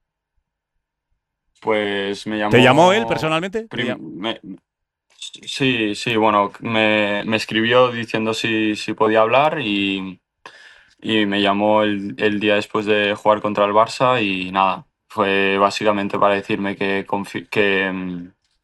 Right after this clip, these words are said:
Speaker 1: que eso, que confiaba en mí para, para la convocatoria y
Speaker 2: Mm.
Speaker 1: ya directamente empezamos a hablar de, de la semana, de qué
Speaker 2: Sí.
Speaker 1: partidos íbamos a hacer, de entrenamientos y, y a mí me, me dio poco tiempo a,
Speaker 2: <laughs>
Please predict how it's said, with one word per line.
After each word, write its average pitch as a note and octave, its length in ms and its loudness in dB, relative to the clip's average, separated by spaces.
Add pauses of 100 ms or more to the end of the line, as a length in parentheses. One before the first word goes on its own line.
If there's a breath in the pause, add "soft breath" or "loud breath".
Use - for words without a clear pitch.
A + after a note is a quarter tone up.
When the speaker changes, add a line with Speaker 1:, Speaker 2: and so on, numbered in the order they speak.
(720)
Speaker 1:
que A2+ 100 0
eso, G2+ 200 0
que F#2 100 -4
confiaba G2+ 400 2
en G#2 80 0
mí G#2 120 0
para, G2 420 4
para G2+ 240 4
la G2+ 120 2
convocatoria A#2+ 840 2
y A2 240 -2
Speaker 2:
Mm. - 40 -6
Speaker 1:
ya F#2+ 420 2
directamente G2 720 -4
empezamos G2+ 600 -4
a G#2 40 4
hablar G2 260 0
de, F#2+ 420 -4 (920)
de G#2 320 4
la G2 120 2
semana, A#2+ 480 2
de G2 360 -2
qué A2 80 -4
Speaker 2:
Sí. A2 40 -2
Speaker 1:
partidos G2 460 -2
íbamos G2 300 -2
a G2 40 0
hacer, A2 420 0
de G2 260 -4
entrenamientos G#2 1040 -2
y, F2+ 580 -6 (600)
y G#2 120 -2
a F#2 100 4
mí G2 140 0
me, G2+ 380 2
me G#2 140 -2
dio G2+ 180 2
poco G#2+ 260 2
tiempo G#2 380 4
a, G#2 300 2
Speaker 2:
<laughs> - 640 -6